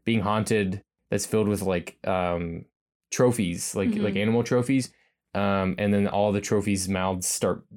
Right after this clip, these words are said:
Speaker 1: bleeding and draining blood from
Speaker 2: Oh,
Speaker 1: their mouths.
Speaker 2: really?
Speaker 1: Yeah, do you remember that scene?
Speaker 2: No.
Speaker 1: Oh, it's so sick. And I remember him talking about it. He's like, "That is probably the hardest thing that was it, that I could have sold to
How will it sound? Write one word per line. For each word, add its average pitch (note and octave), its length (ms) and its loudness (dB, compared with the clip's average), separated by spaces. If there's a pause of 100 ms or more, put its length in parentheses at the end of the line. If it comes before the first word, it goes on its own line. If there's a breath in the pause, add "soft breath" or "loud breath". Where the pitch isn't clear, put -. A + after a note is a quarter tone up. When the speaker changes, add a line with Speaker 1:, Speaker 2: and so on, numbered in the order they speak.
(140)
Speaker 1:
bleeding F#2+ 540 -4
and E2+ 160 -6
draining F#2 380 -2
blood E2+ 200 0
from D4 140 4
Speaker 2:
Oh, - 20 8
Speaker 1:
their D#4+ 100 6
mouths. D#4 200 4
Speaker 2:
really? A4 460 4
Speaker 1:
Yeah, G2+ 180 4
do F2+ 80 -2
you G#2 60 2
remember A#2+ 240 2
that D3+ 180 2
scene? F#3+ 220 2
Speaker 2:
No. D#4 560 4
Speaker 1:
Oh, B2 160 6
it's - 160 -2
so C#3+ 340 2
sick. B2+ 400 0
And A2 100 0
I A#2 40 2
remember B2 320 2
him B2 140 2
talking A#2+ 280 2
about A2+ 180 4
it. G2+ 60 2
He's G#2 100 0
like, G#2+ 140 0
"That C3+ 160 2
is C#3 100 2
probably A#2 760 2 (340 soft breath)
the B2+ 60 0
hardest C3+ 520 2
thing B2 220 4
that A2 120 2
was G#2+ 120 0
it, G#2+ 220 0
that G#2+ 120 0
I G#2 280 0 (160)
could A#2 140 -2
have G2+ 120 0
sold G2 720 0
to F#2+ 520 0